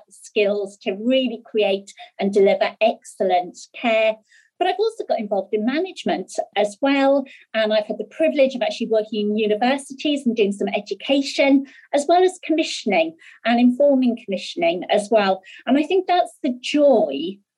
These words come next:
of the N H S, actually. There are so many opportunities. And those brilliant people that remain in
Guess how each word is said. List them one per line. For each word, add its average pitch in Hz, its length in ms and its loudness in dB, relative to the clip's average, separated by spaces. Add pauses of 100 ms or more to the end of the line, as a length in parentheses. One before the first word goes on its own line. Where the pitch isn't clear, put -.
(160)
of 214 160 2
the 202 140 -2
N 185 160 -4
H 180 280 -10
S, 180 360 -4
actually. 208 440 -4
There 233 200 6
are 233 100 6
so 240 640 0
many 185 280 -6
opportunities. 180 800 -8 (360)
And 254 180 6
those 269 200 4 (100)
brilliant 320 480 0
people 175 600 -4
that 220 260 0
remain 220 760 0 (300)
in 226 320 0